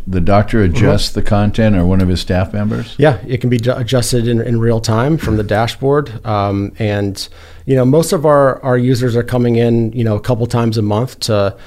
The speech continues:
Speaker 2: to update with new offerings or, uh, you know, updated reviews or before and after, f-, you know, photos, things like that.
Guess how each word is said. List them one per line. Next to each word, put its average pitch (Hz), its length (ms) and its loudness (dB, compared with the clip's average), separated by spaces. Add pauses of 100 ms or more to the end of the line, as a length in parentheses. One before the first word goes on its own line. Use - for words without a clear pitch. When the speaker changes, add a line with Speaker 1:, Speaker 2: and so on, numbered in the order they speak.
(220)
Speaker 2:
to - 80 -4
update 113 400 0
with 110 180 -2
new 113 180 0
offerings 110 760 0
or, 98 520 -6
uh, 95 240 -6
you 107 140 -4
know, 95 260 -4
updated 107 720 -2
reviews 107 580 -2
or 104 120 -2
before 104 340 -4
and 95 80 -2
after, 92 260 -6
f-, - 280 -12
you 101 80 -4
know, 92 120 -4
photos, 104 380 -4
things 101 220 -4
like 95 160 -4
that. 113 320 -2